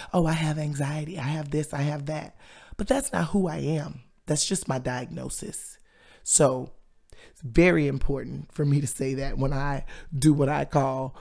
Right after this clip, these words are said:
punch fear in the face. So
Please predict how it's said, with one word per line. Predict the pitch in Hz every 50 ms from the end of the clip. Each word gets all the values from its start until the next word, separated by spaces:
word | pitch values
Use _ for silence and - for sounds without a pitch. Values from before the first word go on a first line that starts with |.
| - - - - - _ _ _
punch | - - 160 160 143 - - - - - - -
fear | - - - - 165 151 143
in | 131 - 139 131
the | 131 127
face. | - 131 110 110 123 - - - - - - - - - - - - - - - - - - - - - - - - - - - - - - - - - - -
So | - - - 147 127 -